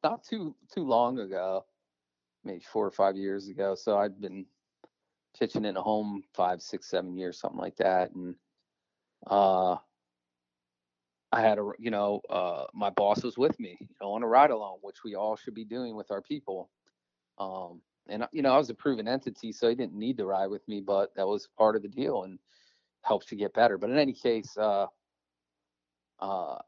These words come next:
I lay down the price and, you know, we ended up selling it and whatnot, but I didn't even notice this. And when we were debriefing after the, after the call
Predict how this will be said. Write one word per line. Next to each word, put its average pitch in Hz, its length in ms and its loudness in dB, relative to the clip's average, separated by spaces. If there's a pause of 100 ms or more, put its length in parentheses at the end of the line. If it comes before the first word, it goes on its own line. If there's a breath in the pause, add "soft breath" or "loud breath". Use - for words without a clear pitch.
(120)
I 117 80 2
lay 123 220 0
down 113 240 -2
the - 60 -14
price - 680 -4
and, 202 560 -8
you - 100 0
know, - 180 2
we 175 140 2
ended 139 180 4
up 120 100 2
selling 104 340 -2
it - 80 -8
and 101 80 -8
whatnot, 95 400 -2
but 98 180 2 (580 soft breath)
I - 60 4
didn't 156 200 6
even 131 180 0
notice 143 320 6
this. 113 320 0
And 104 260 -10
when 107 400 -8
we 123 120 -2
were 113 120 -4
debriefing 117 600 -4
after 104 300 -2
the, 101 240 0 (180)
after 110 260 0
the 92 80 -8
call 127 560 10